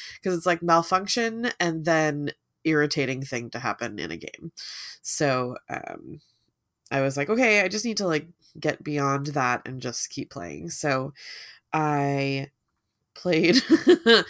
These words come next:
the next five rounds. So it was eight rounds of Match Play. So that was round one. The next five rounds, I got first place every round.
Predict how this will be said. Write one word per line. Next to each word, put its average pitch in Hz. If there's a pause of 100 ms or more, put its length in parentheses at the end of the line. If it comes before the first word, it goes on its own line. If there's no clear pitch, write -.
(260)
the 190
next 180 (160)
five 170
rounds. 139
So 156
it -
was 131 (100)
eight 165
rounds 151
of 135
Match 123
Play. -
So -
that 110
was 160
round 170
one. 139 (720)
The 160
next 165
five 160
rounds, 147
I 143
got 143
first 143
place 143
every 135
round. 123